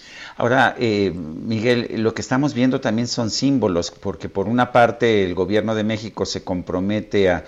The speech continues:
a reconocer la importancia de reducir los contaminantes y tener,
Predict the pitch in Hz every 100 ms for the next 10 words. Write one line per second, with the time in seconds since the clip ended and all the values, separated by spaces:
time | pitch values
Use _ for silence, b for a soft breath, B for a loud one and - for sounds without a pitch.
0 | B B B B - 98 95 92 92 -
1 | 101 95 98 117 117 110 95 90 - 110
2 | 101 110 92 90 85 - 104 101 - 92
3 | 82 85 87 98 117 117 104 98 92 -
4 | 87 95 98